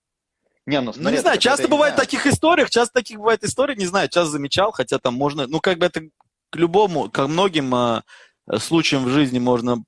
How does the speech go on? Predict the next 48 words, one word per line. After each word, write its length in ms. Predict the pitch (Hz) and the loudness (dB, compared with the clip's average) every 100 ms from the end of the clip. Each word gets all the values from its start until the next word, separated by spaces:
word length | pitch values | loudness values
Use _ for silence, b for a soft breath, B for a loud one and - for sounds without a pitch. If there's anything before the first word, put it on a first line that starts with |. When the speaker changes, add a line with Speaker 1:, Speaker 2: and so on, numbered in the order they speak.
| _ | _
Speaker 2:
привести 400 | 123 123 127 - | 0 2 0 0
пример, 420 | - 127 131 190 214 | -2 -2 0 -2 0
в 40 | |
принципе, 340 | 151 135 - | -2 -2 -4
что 160 | 113 147 | -2 -2
вначале 500 | 135 165 - 202 135 | 0 0 2 2 0
ты 100 | - | -4
всегда 300 | 113 131 135 | -8 -2 0
волнуешься, 680 | 127 127 208 311 247 139 101 - _ _ | 2 2 2 0 0 -2 -4 -8 _ _
Speaker 1:
Да, 240 | 113 110 85 | -6 -4 -2
Speaker 2:
а 80 | 107 | -2
Speaker 1:
да. 0 | |
Speaker 2:
потом, 240 | 123 170 | 0 0
когда 280 | 165 147 156 | -2 0 -2
начинается 520 | 147 151 151 147 135 | -2 -2 0 0 -2
Speaker 1:
Типа, 100 | - 127 | -2 -2
Speaker 2:
там, 60 | |
Speaker 1:
когда 120 | 123 120 | 0 0
ничего 260 | 117 117 | 2 0
Speaker 2:
а, 80 | 110 | -2
Speaker 1:
не 40 | 107 | -2
пробовал 380 | 131 117 101 92 | -4 -4 -8 -10
там 220 | 92 90 | -12 -12
делать 260 | 127 147 98 | -10 -10 -10
ни 80 | 98 | -10
разу, 140 | 95 | -2
Speaker 2:
да, 380 | 131 139 127 110 | 2 4 2 2
Speaker 1:
да? 40 | 156 | 2
Speaker 2:
ну, 200 | 202 240 | 4 4
или 100 | 220 | 4
там 200 | 196 180 | 0 0
на 60 | 170 | 0
каких-то, 260 | 190 - 160 | -2 -4 -8
на 80 | 160 | -6
свиданиях, 580 | - 160 147 143 131 123 | -4 0 0 0 -2 -4
например, 400 | 113 113 107 98 | -6 -6 -4 -4
знаешь, 300 | 98 131 160 | -2 -2 -2
там, 160 | - 117 | -6 -8
типа, 180 | 139 - | -8 -4
сначала 380 | 139 - 143 123 | -4 0 2 2
волнуешься, 640 | 123 160 233 - 113 135 _ _ _ _ - | 2 0 -2 -2 -4 -4 _ _ _ _ -18
Speaker 1:
Ну 140 | 113 | -10
да, 100 | 120 | -8
Speaker 2:
а 40 | 87 | -4
Speaker 1:
потом 160 | - 123 | -2 -2
Speaker 2:
потом, 260 | 135 156 175 156 | 0 0 2 2
Speaker 1:
опыт. 20 | |
Speaker 2:
а... 520 | 139 123 120 117 | 2 2 0 -2